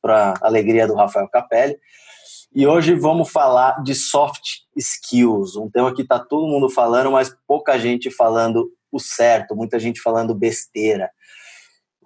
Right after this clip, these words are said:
Com, sempre com o Rafael Capelli aqui na mesa, hoje com a presença ilustríssima da Tabata Arruda, que tá, que é muito mais legal que o Alisson, já mencionei isso em off, agora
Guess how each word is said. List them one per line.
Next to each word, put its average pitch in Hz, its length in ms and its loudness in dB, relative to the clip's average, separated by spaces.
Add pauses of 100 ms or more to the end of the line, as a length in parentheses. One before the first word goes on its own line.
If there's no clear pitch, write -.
Com, 151 420 0
sempre 143 360 0
com 131 380 2
o - 140 -8
Rafael 123 400 0
Capelli 117 460 2
aqui 113 220 -2
na 113 160 2
mesa, 127 680 2
hoje 120 300 2
com 120 180 0
a 117 100 2
presença 117 540 -2
ilustríssima 123 840 0
da 107 120 2
Tabata 107 500 -2
Arruda, 113 540 -4 (380)
que 113 80 -10
tá, 104 400 0
que 110 60 -2
é 107 40 2
muito 113 300 -2
mais 107 220 0
legal 101 360 2
que - 120 -6
o 104 80 2
Alisson, 104 480 0
já 98 100 -6
mencionei 101 460 -4
isso 101 240 -6
em 110 80 -10
off, 113 280 0
agora 101 380 -6